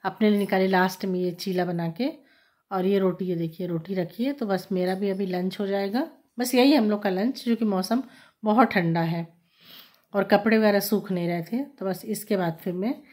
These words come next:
देखिए क्या करती हूँ मैं भी। आप लोग भी आइए और आप लोग आप भी आके चीला, रोटी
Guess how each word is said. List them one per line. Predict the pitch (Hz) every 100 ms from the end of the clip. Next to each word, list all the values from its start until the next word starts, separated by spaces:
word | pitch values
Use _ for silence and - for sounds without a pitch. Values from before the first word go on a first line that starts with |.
| _ _ -
देखिए | 202 196 190
क्या | 190 165
करती | 170 165 185
हूँ | 175
मैं | 170
भी। | 190
आप | 185 180
लोग | 202 190
भी | 208
आइए | 190 196 240 302 - _ _ _ _ 202
और | 180
आप | 170 196
लोग | 190
आप | 190 165
भी | - 196
आके | 175 - 294 - _ _ _ _ -
चीला, | 214 196 196 185 190
रोटी | 185 185 - 196 196 196 190